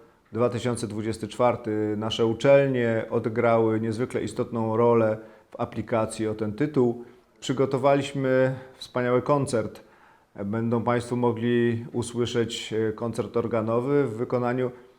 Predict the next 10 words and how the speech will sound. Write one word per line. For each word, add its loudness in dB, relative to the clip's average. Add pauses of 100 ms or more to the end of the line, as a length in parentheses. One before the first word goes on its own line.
(180)
rektora 4
Akademii 2
Muzycznej, 0 (180)
pana -2
profesora 0 (500)
Władysława 2
Szymańskiego, 2 (360)
a 4
także 4
koncert -2